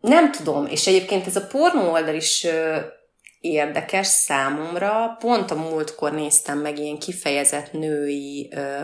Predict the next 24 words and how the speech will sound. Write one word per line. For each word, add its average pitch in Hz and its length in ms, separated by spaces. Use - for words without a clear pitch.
pornó 139 380
oldalakat, 165 760
mármint 160 320
amik, 170 280
amiket 165 440
nők 185 460
csinálnak, 143 920
és - 120
nem 220 200
tudom, 180 180
hogy 147 160
feministák-e, 185 1000
de 175 100
hogy, 165 360
ö, 170 340
de 165 100
hogy 170 140
az 175 100
egész 175 340
küldetéstudatuk 151 1000
az, 147 280
hogy, 143 320
ö, 147 440
hogy, - 200